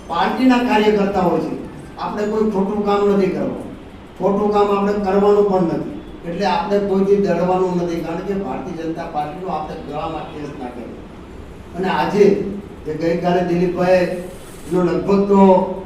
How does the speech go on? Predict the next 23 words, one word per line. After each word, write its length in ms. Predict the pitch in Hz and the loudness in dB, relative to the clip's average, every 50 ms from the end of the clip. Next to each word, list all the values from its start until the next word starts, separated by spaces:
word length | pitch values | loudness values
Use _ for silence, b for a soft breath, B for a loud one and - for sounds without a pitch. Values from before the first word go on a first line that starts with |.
| - - - - - - - - | -12 -14 -16 -18 -18 -18 -12 -8
બધી 320 | 165 160 165 202 208 208 | -6 0 2 4 4 6
જગ્યાએ 340 | 190 190 190 196 190 190 190 | 6 4 4 6 6 4 4
તમે 200 | 185 185 185 190 | 4 2 2 2
જોયું 460 | - 175 190 202 190 202 180 - - | 4 6 6 8 8 8 8 6 4
હશે 120 | - - - - - - - - - - - - - - - - - - - - - - - - - | 2 -2 -4 -6 -8 -12 -14 -14 -16 -16 -16 -18 -18 -18 -18 -18 -18 -18 -18 -18 -18 -18 -18 -6 2
કે 300 | - 190 190 196 190 185 175 - - - - - - - - - | 6 8 8 10 8 8 6 2 -2 -4 -6 -8 -10 -12 -12 -6
કોંગ્રેસમાંથી 1200 | - 156 156 170 180 180 208 220 226 220 220 - 180 185 180 175 170 175 185 190 190 196 202 196 | -4 0 2 2 4 4 6 8 8 6 6 4 2 2 2 2 0 2 4 6 6 6 6 6
કે 120 | 202 196 | 4 4
આપમાંથી 640 | 190 175 - - - - - - 180 - - - - - - - - - - - - - - - - - - - - - - - - - | 2 2 2 0 -2 -2 -2 -2 -2 -2 -2 -4 -8 -10 -12 -14 -16 -16 -18 -18 -18 -18 -18 -18 -18 -18 -18 -18 -18 -18 -18 -18 -16 -10
સવારમાં 560 | - 165 165 185 190 190 190 190 196 196 190 190 | -6 0 4 6 8 8 8 8 6 8 8 8
આવે, 420 | 190 196 196 190 196 - - - - - - - - - - - - - - - - - - - | 10 10 10 8 8 6 4 0 -2 -6 -8 -10 -12 -14 -16 -16 -18 -16 -16 -16 -16 -16 -12 -6
બપોરે 400 | 156 175 - - 190 196 196 196 | -4 -4 0 2 4 6 6 6
એમને 240 | 190 190 190 190 185 | 6 6 4 4 2
હોદ્દો 380 | 175 165 185 190 196 202 196 | 4 6 6 8 8 8 8
મળે, 320 | 196 190 185 175 170 160 - - - - - - - - - - - - - - - - | 8 8 6 4 2 0 -2 -2 -6 -8 -10 -12 -14 -16 -18 -18 -18 -18 -18 -18 -10 0
બીજે 280 | - 185 190 196 202 196 | 2 4 6 6 8 8
દિવસે 300 | 196 196 190 190 190 190 | 8 8 8 8 8 6
એમને 260 | 190 190 190 190 190 | 4 4 4 4 2
કેબિનેટની 720 | 190 185 185 180 185 190 190 185 190 190 - 185 190 190 190 | 2 2 2 6 6 6 6 6 4 0 0 2 4 4 6
મંત્રીના 460 | 185 180 185 190 - 190 190 190 185 | 6 4 2 2 2 2 2 4 2
પદ 260 | 185 185 190 190 196 | 2 0 0 2 2
મળી 260 | 190 190 190 185 185 175 | 4 6 6 6 4 4
જાય, 260 | 175 170 156 - | 2 2 0 0